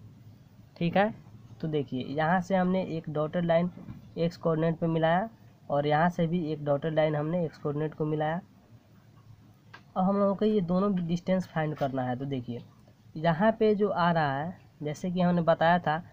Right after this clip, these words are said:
ये आपका एक्स टू का position है। तो देखिए, यहाँ से लेकर यहाँ तक, यहाँ से लेकर आपका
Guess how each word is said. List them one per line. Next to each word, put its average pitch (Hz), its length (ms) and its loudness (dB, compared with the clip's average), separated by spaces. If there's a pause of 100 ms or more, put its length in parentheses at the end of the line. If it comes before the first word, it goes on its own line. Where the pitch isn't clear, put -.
(280)
ये 185 120 0 (120)
आपका 185 340 2 (160)
एक्स 180 280 -4
टू 202 120 0
का 196 160 4 (160)
position 143 460 -2
है। 113 160 -4 (640)
तो 165 60 -6
देखिए, 139 320 -2
यहाँ 165 340 4
से 208 140 0
लेकर 202 360 4
यहाँ 156 280 0
तक, 120 240 -4 (100)
यहाँ 156 320 0
से 190 140 -4
लेकर 185 420 2
आपका 151 460 -2